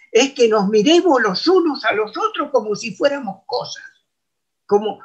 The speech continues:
como si no tuviéramos identidad, como si fuera lo mismo que viviéramos en pecado, que viviéramos robando,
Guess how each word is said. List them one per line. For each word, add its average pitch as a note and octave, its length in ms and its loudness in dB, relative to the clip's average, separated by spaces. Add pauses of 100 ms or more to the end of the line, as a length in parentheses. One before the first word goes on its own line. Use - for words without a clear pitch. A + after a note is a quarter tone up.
como G3+ 280 -2
si G#3+ 160 -4
no C#4+ 180 -2
tuviéramos B3 560 0
identidad, F3+ 760 0 (280)
como G#3 240 -2
si F#3 180 -8
fuera C4+ 260 4
lo A3+ 160 2
mismo A#3+ 440 2 (180)
que F3+ 140 2
viviéramos G#3+ 600 0
en F#3 80 -6
pecado, C#4 560 0
que A3 140 0
viviéramos G3+ 680 -2
robando, C#4 540 2